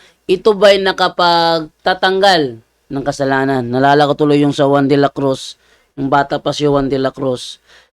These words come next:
Eh, may nagsasagawa ng penitensya, nakita niya nasugatan ng likod. Sabi niya,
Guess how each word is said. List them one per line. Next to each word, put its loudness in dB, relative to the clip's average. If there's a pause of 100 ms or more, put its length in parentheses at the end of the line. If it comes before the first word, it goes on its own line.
(120)
Eh, 2
may 2
nagsasagawa 0
ng -2
penitensya, 0
nakita -2
niya 2
nasugatan 0
ng 2
likod. -2 (560)
Sabi 0
niya, 2